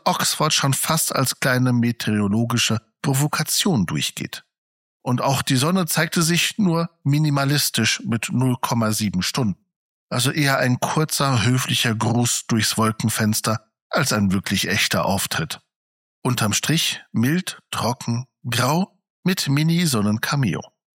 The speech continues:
Ein Tag, an dem man ohne Bibbern spazieren kann,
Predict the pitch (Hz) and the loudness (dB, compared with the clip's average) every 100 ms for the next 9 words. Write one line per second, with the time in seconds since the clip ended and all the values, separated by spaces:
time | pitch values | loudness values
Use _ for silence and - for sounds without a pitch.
0 | - 123 123 147 196 - 127 120 127 123 | -4 -2 0 0 0 0 0 2 2 2
1 | 120 - 156 220 220 160 135 117 113 - | 0 0 2 2 2 0 -2 0 0 0
2 | 113 - - 120 107 104 123 156 | -2 -2 0 0 2 0 0 0